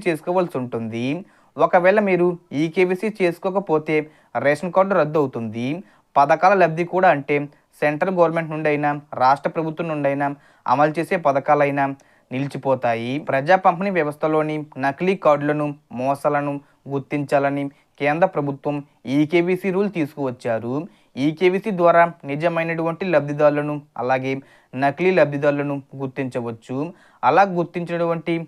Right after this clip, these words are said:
నిజమైన లబ్ధిదారులకే సబ్సిడీ ఆహార ధాన్యాలు కేంద్ర ప్రభుత్వం అందేలా చేస్తుంది. అలాగే దీనికి సంబంధించి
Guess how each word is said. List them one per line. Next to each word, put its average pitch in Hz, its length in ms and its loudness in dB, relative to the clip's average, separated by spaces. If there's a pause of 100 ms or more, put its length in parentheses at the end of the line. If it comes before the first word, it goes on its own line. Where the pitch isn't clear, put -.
(140)
నిజమైన 165 420 -2
లబ్ధిదారులకే 156 560 0 (440)
సబ్సిడీ 165 420 2 (120)
ఆహార 156 200 6 (160)
ధాన్యాలు 143 420 0 (280)
కేంద్ర 147 320 -2
ప్రభుత్వం 165 340 -2
అందేలా 151 280 2 (100)
చేస్తుంది. 120 540 -6 (540)
అలాగే 143 340 0 (460)
దీనికి 175 380 0
సంబంధించి 165 520 -2